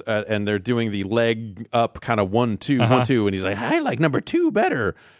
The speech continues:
Speaker 1: where the
Speaker 2: This
Speaker 1: ladies'
Speaker 2: is just
Speaker 1: legs are
Speaker 2: straight up
Speaker 1: spread. Uh,
Speaker 2: Yeah,
Speaker 1: and
Speaker 2: this is just straight up, uh, the old guy from Dirty Work.
Speaker 1: Yes.
Speaker 2: Just creeping out over workout
Speaker 1: Yeah,
Speaker 2: videos.
Speaker 1: that, that was pretty much,
Speaker 2: Jack
Speaker 1: yeah, no,
Speaker 2: Warden.
Speaker 1: they, when they wrote Dirty Work, they were thinking of,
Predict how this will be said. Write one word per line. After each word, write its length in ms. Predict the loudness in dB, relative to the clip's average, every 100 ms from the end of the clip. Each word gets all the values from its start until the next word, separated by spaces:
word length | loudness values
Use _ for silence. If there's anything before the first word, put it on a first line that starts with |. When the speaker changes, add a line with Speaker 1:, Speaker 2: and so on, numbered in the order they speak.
| _
Speaker 1:
where 160 | -2 0
the 100 | 2
Speaker 2:
This 40 |
Speaker 1:
ladies' 160 | 2 2
Speaker 2:
is 60 | 4
just 80 | 2
Speaker 1:
legs 140 | 2
are 80 | 2
Speaker 2:
straight 160 | 2 4
up 80 | 4
Speaker 1:
spread. 420 | 4 2 0 -4 _ _ _
Uh, 260 | 0 0 2
Speaker 2:
Yeah, 80 | 2
Speaker 1:
and 80 | 2
Speaker 2:
this 80 | 2
is 40 |
just 220 | 0 -2
straight 260 | -2 0 0
up, 180 | 0 0
uh, 220 | 2 2
the 120 | 2
old 200 | 2 2
guy 160 | 2 0
from 180 | 0 0
Dirty 260 | 2 2
Work. 340 | 0 0 -4 -12 -20 -8
Speaker 1:
Yes. 260 | -2 -2 -2
Speaker 2:
Just 160 | -6
creeping 280 | -2 0 2
out 140 | 2
over 240 | 2 2 0
workout 260 | 0 2
Speaker 1:
Yeah, 180 | 4 2
Speaker 2:
videos. 180 | 2 0
Speaker 1:
that, 140 | 0
that 100 | 2 0
was 120 | 0
pretty 140 | 0
much, 80 | 2
Speaker 2:
Jack 80 | 2
Speaker 1:
yeah, 100 | 2
no, 120 | 4
Speaker 2:
Warden. 120 | 2 2
Speaker 1:
they, 120 | 0
when 140 | 0
they 80 | 0
wrote 200 | 0 0
Dirty 220 | 0 -2
Work, 240 | -2 -4 -4
they 100 | -4
were 120 | -4
thinking 340 | -6 -8 -8
of, 260 | -10 -12